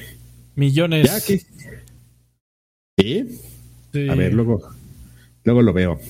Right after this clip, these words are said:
Speaker 1: Doce millones.
Speaker 2: Dos, sí,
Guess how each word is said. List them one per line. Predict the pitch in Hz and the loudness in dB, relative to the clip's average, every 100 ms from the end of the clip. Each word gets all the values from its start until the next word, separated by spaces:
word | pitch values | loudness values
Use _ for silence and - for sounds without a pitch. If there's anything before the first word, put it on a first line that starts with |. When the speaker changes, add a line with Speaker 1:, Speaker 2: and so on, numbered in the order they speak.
| - 135 | -12 -4
Speaker 1:
Doce | 156 156 - | -2 -2 -4
millones. | 147 127 139 131 113 - - - - - - _ _ _ _ - | -2 0 2 2 0 -6 -12 -14 -18 -20 -20 _ _ _ _ 2
Speaker 2:
Dos, | - 135 147 - | 4 4 2 -2
sí, | - 127 | 2 2